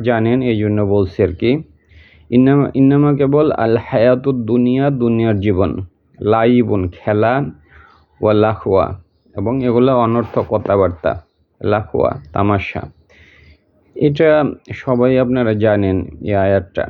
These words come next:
ইন্নামা, ইন্নামাল হায়াতুদ দুনিয়া, দুনা-, দুনিয়ার জীবন লাইবুন খেলা, ওয়া লাহওয়া তামাশা। ওয়া ইন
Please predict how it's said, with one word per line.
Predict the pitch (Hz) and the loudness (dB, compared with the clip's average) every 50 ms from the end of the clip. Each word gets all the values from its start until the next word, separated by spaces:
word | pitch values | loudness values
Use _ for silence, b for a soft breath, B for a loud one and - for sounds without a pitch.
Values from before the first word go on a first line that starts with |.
| 92 - - - - - - | -10 -18 -20 -20 -20 -10 -4
ইন্নামা, | 120 117 123 127 127 127 135 139 147 151 156 160 156 - - | 0 2 2 4 4 4 2 2 2 2 2 0 -2 -4 -6
ইন্নামাল | - 117 117 123 123 127 127 131 131 135 147 147 | -4 0 0 2 2 2 2 2 2 2 2 0
হায়াতুদ | 139 143 - 120 107 110 113 110 113 - 110 | 0 -2 -2 0 2 2 0 0 -2 -6 -6
দুনিয়া, | 104 95 107 113 113 117 127 131 | -4 -2 -2 -2 0 0 -2 -2
দুনা-, | 123 110 110 110 110 113 113 101 | -2 -4 -4 -2 -2 -2 -2 -2
দুনিয়ার | 104 104 113 113 117 117 120 120 120 | -2 -2 0 0 2 2 2 0 0
জীবন | 113 120 123 135 143 147 143 131 110 | 0 0 0 2 0 0 0 0 0
লাইবুন | 101 92 95 104 107 104 107 127 139 147 151 147 147 | 0 2 2 0 0 0 2 2 2 2 0 -2 -6
খেলা, | - - 127 120 117 123 135 143 | -4 -2 0 2 2 2 0 0
ওয়া | 120 110 104 | 0 -2 -2
লাহওয়া | 101 104 104 110 107 - - 101 98 | -2 0 -2 -4 -4 -4 -2 -2 -2
তামাশা। | 95 - - 110 104 104 104 101 - - - - - 92 - _ _ _ _ _ _ _ _ _ - - - - _ _ - - - - B B B B B B B B B - | 0 0 -2 0 0 0 -2 -2 -4 -6 -6 -6 -6 -8 -16 _ _ _ _ _ _ _ _ _ -20 -20 -20 -20 _ _ -20 -20 -20 -20 B B B B B B B B B 0
ওয়া | 120 123 120 | 0 0 2
ইন | - 131 143 143 | 2 4 4 6